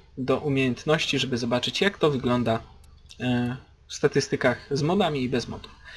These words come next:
Bez modów, jak widzicie, te obrażenia są jakieś takie specjalne. Mm, zasięg mocy dwadzieścia metrów na roju macek. To jest całkiem sporo. W zasadzie to jest bardzo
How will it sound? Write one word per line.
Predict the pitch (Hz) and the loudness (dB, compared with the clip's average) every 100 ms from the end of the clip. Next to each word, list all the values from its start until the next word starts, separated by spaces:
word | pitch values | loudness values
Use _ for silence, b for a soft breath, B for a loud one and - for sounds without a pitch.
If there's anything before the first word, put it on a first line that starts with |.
| B 196 | B 8
Bez | 220 | 10
modów, | 220 214 208 | 10 8 6
jak | 170 | 4
widzicie, | 156 156 165 165 | 2 -2 0 2
te | 156 | 6
obrażenia | 143 143 127 143 139 135 B B B | 6 4 2 2 2 2 B B B
są | - 240 | 2 6
jakieś | 185 - - | 6 4 2
takie | 151 151 | 2 0
specjalne. | - 135 127 120 117 135 202 B B B 139 | 0 0 2 2 2 0 -2 B B B -4
Mm, | 135 156 | -2 0
zasięg | 180 202 156 143 | 4 6 4 4
mocy | 147 - 147 | 2 6 6
dwadzieścia | 139 139 131 147 143 | 8 4 2 4 4
metrów | 131 127 - 131 - B B - | 4 2 4 2 2 B B -6
na | 135 127 131 147 | 2 4 4 4
roju | 139 143 139 | 8 8 8
macek. | 131 117 131 143 - - - - - - - - - - | 4 2 2 0 -2 -16 -20 -20 -20 -20 -20 -20 -20 6
To | 170 | 8
jest | 170 180 156 - - | 10 8 6 2 -12
całkiem | - 156 151 - 135 - | 4 8 8 6 2 2
sporo. | - - 147 131 120 139 B B - | -2 6 8 8 8 4 B B -2
W | 139 | 0
zasadzie | 143 156 156 | 4 6 6
to | 151 | 4
jest | 143 | 4
bardzo | 143 156 147 139 127 | 8 8 8 6 4